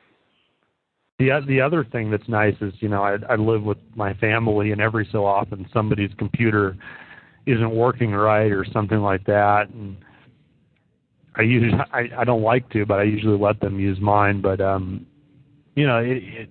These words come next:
it'll be nice to have the backup that, you know, if my mom s-, says, you know, says something wrong with her computer or whatever, I can just say, "Here, use this."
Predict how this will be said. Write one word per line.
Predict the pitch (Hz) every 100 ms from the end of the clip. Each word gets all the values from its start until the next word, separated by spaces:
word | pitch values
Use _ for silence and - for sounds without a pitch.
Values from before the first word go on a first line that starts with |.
| _ -
it'll | 156 139
be | 131
nice | 127 127 127 -
to |
have | 120 113
the | 113
backup | 113 113 117 113 101
that, | 110 101 98 _ _ _ _
you | 135
know, | 110
if | 104 110
my | 113 107
mom | 104 107 110
s-, | 107 - - - _ _ _ _ _
says, | 127 107 104 -
you | 120
know, | 101 98 101 - -
says | - 98
something | 117 107
wrong | 104 104
with | 101
her | 98
computer | 98 92 107
or | 104
whatever, | 101 101
I |
can | 98
just | 101
say, | 113 107
"Here, | 113 104
use | 104 101
this." | 104 98